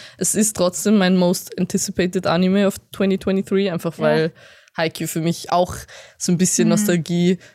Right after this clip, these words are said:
Speaker 1: weil ich
Speaker 3: Ja.
Speaker 1: halt den Anime geschaut hab, während ich in Japan in einem
Speaker 2: Ja.
Speaker 1: Volleyballclub gespielt hab. Das war einfach so
Speaker 3: <laughs>
Speaker 1: quasi doppelt geil.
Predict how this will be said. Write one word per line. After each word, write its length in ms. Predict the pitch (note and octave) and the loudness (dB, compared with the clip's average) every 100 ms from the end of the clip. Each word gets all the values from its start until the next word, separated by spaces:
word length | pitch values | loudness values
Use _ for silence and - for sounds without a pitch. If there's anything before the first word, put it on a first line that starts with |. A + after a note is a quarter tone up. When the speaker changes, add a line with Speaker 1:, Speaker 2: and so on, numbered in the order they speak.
| _ | _
Speaker 1:
weil 100 | E3+ | -2
ich 60 | G#3 | 0
Speaker 3:
Ja. 80 | G3+ | 0
Speaker 1:
halt 340 | E3 - - | -2 -6 -4
den 100 | F3 | 0
Anime 300 | B2+ E3 E3+ | 0 0 0
geschaut 420 | E3+ - D#3 D3+ | -2 0 0 0
hab, 100 | D#3+ | -2
während 340 | D#3 D#3+ E3 D#3+ | 0 0 0 -4
ich 140 | E3 | -2
in 80 | E3+ | 0
Japan 440 | C#3 D3 - E3+ D3 | 0 0 0 -2 2
in 200 | F3+ F3 | 2 2
einem 240 | D3+ D#3 | 2 0
Speaker 2:
Ja. 80 | D#3 | 2
Speaker 1:
Volleyballclub 560 | D3+ D3+ D#3+ - E3+ | 2 2 0 0 -2
gespielt 440 | - D#3 - E3 - | -2 -6 -4 -2 0
hab. 160 | D#3 - | 0 0
Das 160 | D#3 | -2
war 80 | D3+ | 0
einfach 360 | D3 D#3 E3 D#3+ | 0 0 -2 -4
so 300 | - D#3+ E3+ | -2 0 0
Speaker 3:
<laughs> 1040 | - F#3+ A4 - - - - _ - B4+ | -2 -8 -10 -10 -14 -16 -20 _ -2 2
Speaker 1:
quasi 240 | F3+ F3+ F3 | 2 0 -2
doppelt 400 | F3 F3 E3+ E3 | -2 -2 -4 -4
geil. 340 | - C#3+ D#3+ | -2 0 0